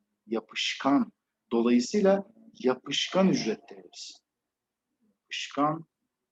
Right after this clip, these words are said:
ücret teorisi karşımıza çıkıyor. Yapışkan ücret teorisinden dolayı gerçekleşen enflasyon,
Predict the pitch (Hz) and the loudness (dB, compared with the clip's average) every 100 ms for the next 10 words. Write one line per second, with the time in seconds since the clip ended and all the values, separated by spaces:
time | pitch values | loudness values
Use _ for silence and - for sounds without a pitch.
0 | _ _ _ - 120 - - - 143 - | _ _ _ -6 -6 -6 -8 -4 -4 -6
1 | - _ _ _ _ _ _ _ _ _ | -20 _ _ _ _ _ _ _ _ _
2 | - 110 104 98 - - 123 - _ _ | -14 -12 -12 -14 -10 -4 -4 -4 _ _
3 | _ - - 120 - 107 104 104 - - | _ -12 -4 -2 -2 -6 -6 -8 -12 -16
4 | - _ _ _ _ _ _ - 123 - | -20 _ _ _ _ _ _ -8 -8 -4
5 | 175 156 175 175 165 160 160 165 175 170 | -2 2 2 4 2 2 0 0 2 2
6 | 147 143 151 127 - _ _ - 113 107 | 6 6 6 0 -4 _ _ -4 -2 -2
7 | - 113 120 113 196 196 156 - 104 - | -2 -2 -2 0 2 0 -2 -6 -8 -8
8 | 101 | -16